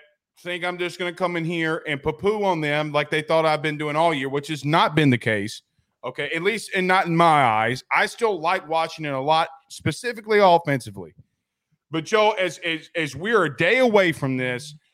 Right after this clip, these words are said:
my mindset has not changed completely on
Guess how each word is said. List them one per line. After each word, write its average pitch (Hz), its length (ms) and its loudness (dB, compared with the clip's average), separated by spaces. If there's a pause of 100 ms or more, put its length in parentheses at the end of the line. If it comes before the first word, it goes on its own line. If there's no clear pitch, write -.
my 170 320 2
mindset 202 560 0
has 139 180 -2
not 143 280 -2
changed 139 420 -4
completely 123 840 -6 (400)
on 151 460 2